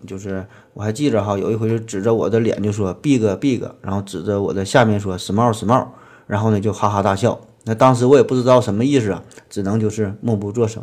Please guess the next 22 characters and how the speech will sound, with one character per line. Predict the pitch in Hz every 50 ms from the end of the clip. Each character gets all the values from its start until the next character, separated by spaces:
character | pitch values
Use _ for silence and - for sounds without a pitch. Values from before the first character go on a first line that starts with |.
| -
了。 | - - - _ _ _ - - - - _
后 | - - 165
来 | 147 131 131
呢， | 139 139
过 | 139 - 160 151
了 | 143 135 131 127 123 120 117 117 110
好 | 107 - 135
几 | 131 123
个 | 120 131
学 | 127 - 135 135
期 | 131 - 110 98
啊， | 98 90 98
可 | - 85
能 | 95 101
才 | 104 101
学 | 107 - - - - 98 101
了 | 104 113 113
这 | 113 113 107 107
个 | 107 95 87 - - -
单 | 110 104 104 92
词 | - - 80 82
哈。 | 90 95 82 -